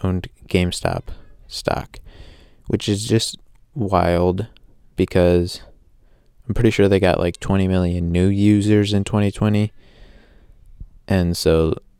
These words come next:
like, it just kinda shows you the proportion of how many people are getting on board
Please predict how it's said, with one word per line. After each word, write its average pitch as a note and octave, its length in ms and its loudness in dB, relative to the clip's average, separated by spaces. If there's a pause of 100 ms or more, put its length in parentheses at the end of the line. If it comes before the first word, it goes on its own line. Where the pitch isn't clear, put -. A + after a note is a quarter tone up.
(180)
like, - 380 -4 (1040)
it G#2+ 100 2
just G2+ 240 2
kinda F#2 180 2
shows F2+ 300 0
you F#2 100 2
the E2+ 140 0
proportion E2+ 640 0
of E2 140 -2
how E2 140 -2
many E2 280 -2
people E2 540 -2
are G1+ 400 -2 (1500)
getting F2 360 2
on E2 220 0
board E2 460 0